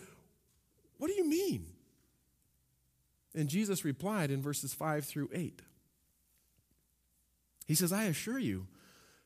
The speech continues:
no one can enter the kingdom of God without being born of water and the Spirit. Humans can re-, reproduce only human life,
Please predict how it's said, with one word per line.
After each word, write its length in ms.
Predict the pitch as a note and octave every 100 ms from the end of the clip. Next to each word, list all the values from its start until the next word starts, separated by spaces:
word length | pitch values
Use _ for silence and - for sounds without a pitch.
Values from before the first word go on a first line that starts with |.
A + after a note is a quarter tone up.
| -
no 180 | F3
one 160 | C4+ F4
can 160 | - F#3
enter 240 | F#3 F#3+
the 100 | D#3+
kingdom 360 | - G3 E3+ D3
of 100 | B2
God 320 | F3+ E3 C#3
without 340 | C#3 D#3+ D#3
being 260 | D#3 D3+ C3+
born 280 | D3 F3+ F3
of 140 | C3
water 580 | C#3 E3+ F3+ A2 A#2+ C#3+ C#3
and 140 | C#3+
the 60 | D#3
Spirit. 500 | - G3 F#3+ A#2 - - _ _ _ _ _ _ _ _ _ -
Humans 400 | F#3+ C#4 D4+ C4
can 160 | B3
re-, 180 | A3 F#3+ C#3+ -
reproduce 640 | G3 G#3 B3 F#3+ D3 C3+
only 280 | F3+ G#3 A3+
human 320 | F#3 A3+ B3+
life, 480 | A#3 C#3 A2+ B2 -